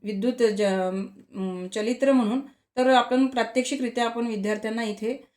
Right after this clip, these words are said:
हे डीसी मोटार करून दाखवू शकतो आणि त्याचं कार्य वर्किंग कसं करते, आर्मेचर कॉइल चुंबकाच्या सानिध्यात आली असता ती कशा प्रकारे फिरली जाते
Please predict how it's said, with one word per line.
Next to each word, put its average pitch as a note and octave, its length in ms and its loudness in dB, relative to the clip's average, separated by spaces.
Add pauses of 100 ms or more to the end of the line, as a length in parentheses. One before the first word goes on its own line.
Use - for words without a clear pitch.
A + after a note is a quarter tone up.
(200)
हे A3 220 -2
डीसी G#3 280 -4
मोटार A3+ 320 0
करून A3+ 280 0
दाखवू B3 240 -2
शकतो B3+ 340 -4
आणि A#3 160 0
त्याचं A3 260 -6
कार्य G#3 360 0
वर्किंग A3+ 380 0
कसं B3+ 220 -4
करते, G#3 280 -4
आर्मेचर G3+ 360 -2
कॉइल A#3 360 0 (380)
चुंबकाच्या B3 480 0
सानिध्यात A3+ 420 -2
आली G#3+ 280 0
असता A3 260 -2
ती A#3 140 -6
कशा A#3+ 240 -2
प्रकारे B3+ 440 0
फिरली A#3+ 600 -2
जाते G3 520 -2